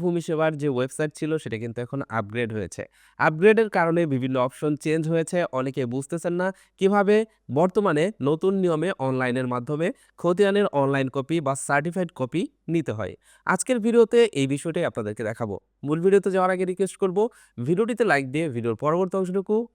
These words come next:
কন্টিনিউ করবেন। যে কোনো খতিয়ান অনলাইনের মাধ্যমে নেওয়ার জন্য আপনাকে যে কাজটি করতে হবে, সর্বপ্রথম মোবাইল ফোন কিংবা কম্পিউটার থেকে যে কোনো একটি ব্রাউজার ওপেন করতে হবে। ব্রাউজার ওপেন করে এখানে দেখতে পারবেন ইউআরএল বার রয়েছে, ইউআরএল বারে টাইপ করবেন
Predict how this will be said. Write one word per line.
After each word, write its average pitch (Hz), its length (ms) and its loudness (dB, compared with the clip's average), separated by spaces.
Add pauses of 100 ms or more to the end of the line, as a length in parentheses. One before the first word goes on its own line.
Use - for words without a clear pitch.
কন্টিনিউ 120 400 0
করবেন। 98 260 -2 (240)
যে 190 80 4 (100)
কোনো 247 140 4 (100)
খতিয়ান 175 440 0 (200)
অনলাইনের 143 380 2
মাধ্যমে 135 320 -2
নেওয়ার 123 320 0
জন্য 131 180 2 (220)
আপনাকে 120 360 -6
যে 117 140 -4
কাজটি 120 260 -8
করতে 135 200 -8
হবে, 180 120 0 (120)
সর্বপ্রথম 156 520 0 (100)
মোবাইল 151 280 2
ফোন 196 200 2
কিংবা 135 180 0 (100)
কম্পিউটার 113 400 -4
থেকে 156 160 -4 (100)
যে 120 100 -2
কোনো 120 160 -4
একটি 127 200 -6
ব্রাউজার 151 340 2
ওপেন 107 220 -4
করতে 107 240 -12
হবে। 110 160 -8 (360)
ব্রাউজার 196 400 6 (140)
ওপেন 196 200 2 (100)
করে 123 180 2 (200)
এখানে 190 300 -2
দেখতে 123 260 -6
পারবেন 123 260 0 (140)
ইউআরএল 156 360 2
বার 160 100 0 (100)
রয়েছে, 165 240 -2 (140)
ইউআরএল 120 380 0
বারে 120 200 -2
টাইপ 131 160 -2 (100)
করবেন 156 240 0